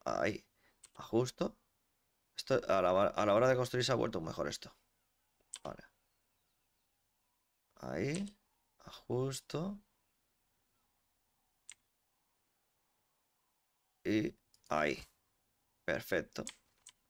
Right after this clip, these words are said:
Siguiente ahí. Ahí. Y ahí. Vale.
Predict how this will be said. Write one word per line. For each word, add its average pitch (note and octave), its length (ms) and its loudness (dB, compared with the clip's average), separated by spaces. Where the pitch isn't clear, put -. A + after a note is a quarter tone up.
Siguiente - 460 -2
ahí. D#3 340 4
Ahí. B2+ 420 0
Y E2 140 -4
ahí. C#2+ 260 -2
Vale. G#2+ 400 0